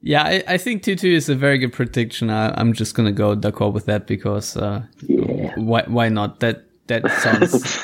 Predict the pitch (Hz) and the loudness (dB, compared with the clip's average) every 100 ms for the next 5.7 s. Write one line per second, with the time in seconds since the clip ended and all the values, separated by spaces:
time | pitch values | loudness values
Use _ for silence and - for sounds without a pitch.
0 | - - - 127 123 117 107 104 98 95 | -12 -18 -14 -4 -2 0 0 -2 -4 -6
1 | - - 131 117 113 135 139 139 - - | -10 -10 -2 -2 0 0 0 -2 -12 -20
2 | - - 139 160 156 156 147 - 151 - | -14 -2 2 2 2 0 -2 -2 -4 0
3 | 165 165 226 214 180 175 175 165 151 127 | -2 0 0 0 -2 -2 2 4 4 2
4 | 131 143 143 131 143 131 117 120 127 117 | 2 2 2 0 0 0 0 0 0 -4
5 | - 104 104 117 110 110 107 | -4 -4 -2 -2 -2 -2 -4